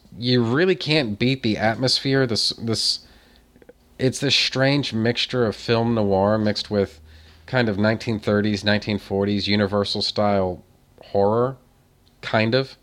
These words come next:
And in a weird kind of way, I would almost wanna say the seeds of what would be Scooby-Doo, <laughs> uh, planted in there as well, because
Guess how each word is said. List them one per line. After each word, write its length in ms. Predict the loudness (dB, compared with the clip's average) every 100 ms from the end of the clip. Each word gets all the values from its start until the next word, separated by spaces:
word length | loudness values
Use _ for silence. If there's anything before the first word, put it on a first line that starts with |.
| _ _ _ -20 -20 _ _ _
And 600 | 2 4 6 4 0 -4 _ _ _ _ _ _ _ _ _ _ _ _ _ _ _ _ _ -2
in 100 | 0
a 80 | 2
weird 280 | 2 0
kind 200 | 0 2
of 80 | 2
way, 220 | 2 2
I 100 | 2
would 120 | 2 2
almost 280 | 2 0
wanna 160 | 0 -2
say 440 | 0 0 0 -4 -10 _ _ _ _ _ _ _ _ _ _ _
the 200 | -2 -2
seeds 560 | -2 -2 0 2 0 0
of 160 | 0
what 260 | 0 -2 -2
would 320 | 0 0 0
be 200 | 0 0
Scooby-Doo, 840 | -2 -2 -2 0 0 0 0 0 -4 -4
<laughs> 800 | -4 -4 _ _ _ _ _ _
uh, 260 | 0 0 0
planted 400 | 0 0 2 2
in 120 | 2
there 120 | 2
as 140 | 2 2
well, 160 | 0
because 320 | 0 -2 -4